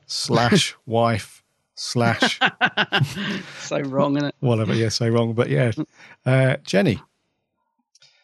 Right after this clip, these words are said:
Speaker 1: is coming to Big Finish immediately.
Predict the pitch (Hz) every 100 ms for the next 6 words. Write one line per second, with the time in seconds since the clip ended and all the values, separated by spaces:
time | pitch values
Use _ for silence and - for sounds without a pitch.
0 | _ _ _ 110 101 - - 123 120 117
1 | 107 113 107 - 135 123 101 - - _
2 | - 113 113 139 165 123 101 90